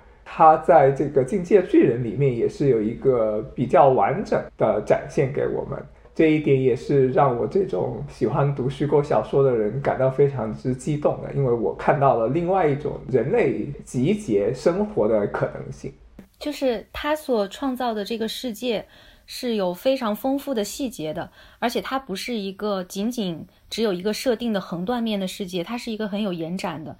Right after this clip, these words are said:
Speaker 2: 所以它里面很多的细节非常能够让我们共情到现实生活中，就是对我们自己真实生活的世界、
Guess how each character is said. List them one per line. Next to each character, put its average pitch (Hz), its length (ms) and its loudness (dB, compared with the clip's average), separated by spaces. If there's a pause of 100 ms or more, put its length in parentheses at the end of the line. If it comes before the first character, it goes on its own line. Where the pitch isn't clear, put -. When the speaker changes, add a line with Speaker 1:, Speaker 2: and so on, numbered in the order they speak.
(300)
Speaker 2:
所 - 160 -2
以 233 40 -2
它 247 160 -4
里 226 120 -2
面 180 120 -2
很 175 200 -6
多 190 100 -4
的 226 100 -2
细 226 220 -8
节 165 220 -8
非 240 180 -4
常 214 180 -6
能 180 160 -4
够 196 140 -4
让 185 300 -4
我 170 80 -8
们 160 240 -10 (240)
共 226 260 0
情 175 300 -6
到 175 340 -2
现 214 320 -4
实 180 160 -8
生 180 220 -8
活 160 120 -10
中， 165 240 -10
就 180 140 -10
是 180 100 -8
对 180 220 -6 (380)
我 175 160 -2
们 165 160 -8
自 285 160 -4
己 160 260 -6 (260)
真 294 180 4
实 240 160 -4
生 254 200 -4
活 202 140 -2
的 175 80 0
世 185 220 -8
界、 175 320 -6